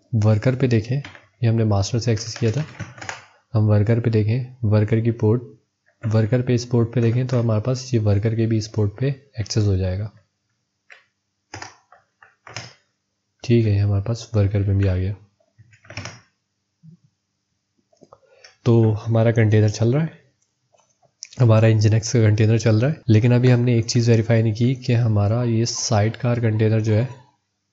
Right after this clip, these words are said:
हमारा जो ये साइडकार container है busybox का,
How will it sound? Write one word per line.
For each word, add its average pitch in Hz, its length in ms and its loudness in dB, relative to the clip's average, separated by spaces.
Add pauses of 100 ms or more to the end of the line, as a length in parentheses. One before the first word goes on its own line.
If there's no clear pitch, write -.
(1080)
हमारा 107 260 4
जो 110 120 2
ये 113 140 4
साइडकार 110 500 0
container 113 420 0
है 120 120 0
busybox 110 500 0
का, 135 200 -4